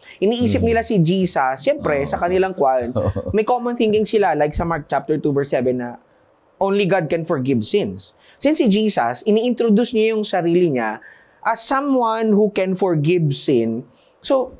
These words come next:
Speaker 1: parang laban sa kanila, "Oh, sino ba to? Sino ka ba? Bakit nagpapatawad ka ng
Speaker 2: Mm.
Speaker 1: kasalanan?"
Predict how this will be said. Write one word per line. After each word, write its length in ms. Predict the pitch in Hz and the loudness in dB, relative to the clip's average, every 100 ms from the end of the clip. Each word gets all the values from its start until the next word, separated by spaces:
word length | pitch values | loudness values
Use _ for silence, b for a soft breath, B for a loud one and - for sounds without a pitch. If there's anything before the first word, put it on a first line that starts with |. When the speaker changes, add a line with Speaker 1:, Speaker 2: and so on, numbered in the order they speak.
| - | -2
Speaker 1:
parang 320 | 285 302 269 | -2 0 2
laban 400 | 254 220 202 233 | 2 2 0 0
sa 160 | 240 220 | 0 2
kanila, 240 | 214 247 | 2 2
"Oh, 80 | 302 | 0
sino 240 | - 415 | 2 4
ba 160 | 277 - | 4 2
to? 240 | 214 190 - B | 0 -2 -4 B
Sino 240 | - 392 | 0 2
ka 160 | 240 202 | 2 2
ba? 80 | 226 | 2
Bakit 400 | 170 185 208 - B B 202 | 2 0 -2 -4 B B -4
nagpapatawad 720 | 196 226 214 202 151 160 147 | -2 0 0 0 2 2 0
ka 80 | 156 | -2
ng 160 | 147 | -2
Speaker 2:
Mm. 80 | 98 | -2
Speaker 1:
kasalanan?" 500 | 92 123 107 107 104 | -2 0 0 -2 -8